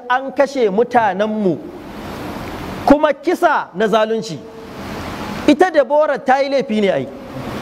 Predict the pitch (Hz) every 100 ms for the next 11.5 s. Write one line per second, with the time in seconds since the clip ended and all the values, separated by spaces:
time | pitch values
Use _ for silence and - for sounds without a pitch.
0 | - - - 254 302 285 285 247 214 -
1 | - - - - - 285 - 320 320 311
2 | 320 320 311 302 311 269 277 220 247 269
3 | 254 254 233 247 226 180 233 247 233 180
4 | 202 - 202 190 202 - 160 - - 202
5 | 269 277 320 349 285 240 - - 226 262
6 | 208 185 214 277 285 - 185 165 156 -
7 | - - - - 269 330 320 254 311 294
8 | 226 220 285 262 - 202 214 254 254 240
9 | 247 226 - 180 247 226 254 220 160 165
10 | 156 - - - - 160 254 247 226 277
11 | 269 285 262 240